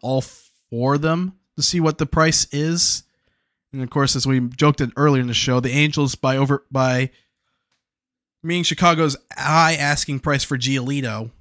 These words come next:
ended up, uh, ruining the starting pitching market for everybody else. So we kinda just look at that. So could, I do think the Diamondbacks need to acquire a starter if they have any chance of competing this year, although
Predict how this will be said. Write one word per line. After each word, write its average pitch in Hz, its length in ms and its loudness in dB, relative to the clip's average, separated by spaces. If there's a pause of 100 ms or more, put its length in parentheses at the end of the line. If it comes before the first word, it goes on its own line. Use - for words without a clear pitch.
(140)
ended 131 200 -8
up, 120 240 -8
uh, 123 360 -2 (340)
ruining 156 200 -2
the 143 60 -4
starting 160 220 0
pitching 147 240 -4
market 123 260 -4
for 131 140 -4
everybody 117 340 -4
else. - 540 -4 (1120)
So - 120 -10
we 131 60 -6
kinda 135 200 -2
just 123 200 -10
look 127 140 -6
at 104 120 -12
that. 120 340 -2 (1300)
So 139 160 -6
could, 156 260 -4 (420)
I 147 80 0
do 226 260 2
think 240 160 -2
the 233 60 -2
Diamondbacks 214 520 0 (200)
need 165 300 0
to 185 100 4
acquire 170 360 4
a 160 40 4
starter 165 400 2
if 151 100 -2
they 147 120 0
have 143 180 2
any 147 200 -2
chance 151 300 -2
of 139 60 -10
competing 131 420 -4
this 123 280 -4
year, 151 440 -2
although 139 600 -2